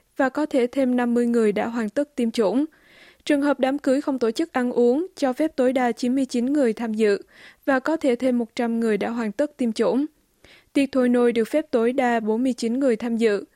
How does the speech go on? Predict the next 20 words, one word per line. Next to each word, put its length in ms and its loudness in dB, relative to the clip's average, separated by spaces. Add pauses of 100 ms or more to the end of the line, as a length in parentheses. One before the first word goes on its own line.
(120)
bao 180 0
gồm 220 -2
cả 140 -4
người 220 0
đã 100 -2
hoàn 220 -6
tất 240 -6
tiêm 160 -2
chủng. 300 0 (880)
Mặt 200 0
khác, 260 0 (260)
tính 200 2
đến 220 2
không 260 0
giờ 180 2
ngày 140 -2
mùng 220 -2
một 240 -2
tháng 240 -4
mười, 260 4